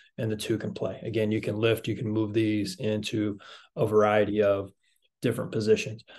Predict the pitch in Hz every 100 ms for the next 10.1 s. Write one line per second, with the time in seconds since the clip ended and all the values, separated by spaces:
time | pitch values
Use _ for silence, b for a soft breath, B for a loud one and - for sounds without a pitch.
0 | B - 131 151 - 143 131 123 123 113
1 | - _ _ _ - 120 135 151 139 123
2 | 131 135 131 123 113 107 107 110 113 120
3 | - 120 113 113 110 - 120 - 113 -
4 | - 123 117 110 110 110 107 101 92 120
5 | 113 - - - _ _ _ 127 117 113
6 | - 110 104 101 90 _ _ _ _ _
7 | _ - 107 107 104 110 117 - 113 127
8 | 151 - - - 131 127 107 127 123 120
9 | 120 117 113 117 117 - - 127 110 107
10 | 107